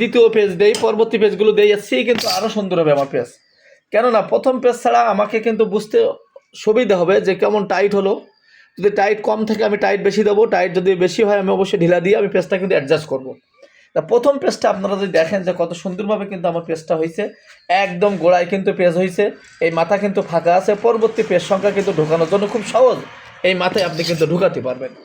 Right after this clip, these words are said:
এইভাবে কিন্তু খুব সহজে আপনি আমাদের এই মেশিন দিয়ে কোনো ভোগান্তি ছাড়াই,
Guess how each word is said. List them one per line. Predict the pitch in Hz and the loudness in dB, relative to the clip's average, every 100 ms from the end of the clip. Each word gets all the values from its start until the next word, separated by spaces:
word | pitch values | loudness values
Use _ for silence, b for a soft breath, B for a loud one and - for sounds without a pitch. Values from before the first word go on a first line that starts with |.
| b b b b _ | b b b b _
এইভাবে | 226 262 254 247 | 0 2 2 2
কিন্তু | 240 233 220 | 0 0 -2
খুব | 214 - | -6 -4
সহজে | 233 240 226 196 | 2 2 4 0
আপনি | - 196 | 0 -2
আমাদের | 170 180 196 | 0 0 0
এই | 185 156 | 0 -2
মেশিন | 170 180 | -4 -4
দিয়ে | 196 233 - B B 202 | 0 0 0 B B -2
কোনো | 208 156 | -2 -2
ভোগান্তি | 151 185 185 196 190 | -2 0 0 -4 0
ছাড়াই, | 175 | 0